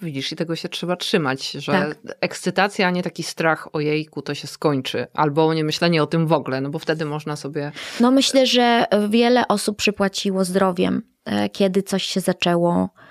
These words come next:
Speaker 2: zatrzymywać. To myślę, że to był taki trudny moment dla niektórych youtuberów i oni tego kryzysu nie przeszli.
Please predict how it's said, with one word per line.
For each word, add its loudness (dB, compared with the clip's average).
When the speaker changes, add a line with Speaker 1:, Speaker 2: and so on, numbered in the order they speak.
Speaker 2:
zatrzymywać. 2
To 4
myślę, 2
że 0
to 0
był 0
taki -2
trudny 0
moment 0
dla -2
niektórych -4
youtuberów -4
i -4
oni 0
tego -4
kryzysu -4
nie -2
przeszli. 0